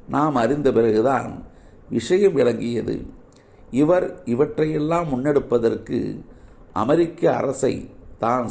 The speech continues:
சார்ந்தவர்களை கொண்டு வந்து நிறுத்துவது வழக்கமாம். ஆனால் அதற்கு உடன்படாதவர் இந்த ட்ரம்ப். அதனால்தான் இந்த முறை அவருக்கு கடுமையான எதிர்ப்பை ஏற்படுத்தி,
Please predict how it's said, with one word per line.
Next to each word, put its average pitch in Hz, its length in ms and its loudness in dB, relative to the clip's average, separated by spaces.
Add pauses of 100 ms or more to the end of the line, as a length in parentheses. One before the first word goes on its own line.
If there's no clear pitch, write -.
சார்ந்தவர்களை 127 720 2
கொண்டு 123 260 -2
வந்து 110 280 -2
நிறுத்துவது 117 600 0
வழக்கமாம். 196 600 -4 (880)
ஆனால் 131 680 -2 (140)
அதற்கு 110 540 0
உடன்படாதவர் 127 840 0
இந்த 107 340 -2
ட்ரம்ப். 113 320 -6 (840)
அதனால்தான் 113 720 0 (460)
இந்த 160 300 0
முறை 208 300 2
அவருக்கு 170 520 0
கடுமையான 196 680 2
எதிர்ப்பை 175 500 2
ஏற்படுத்தி, 120 720 -2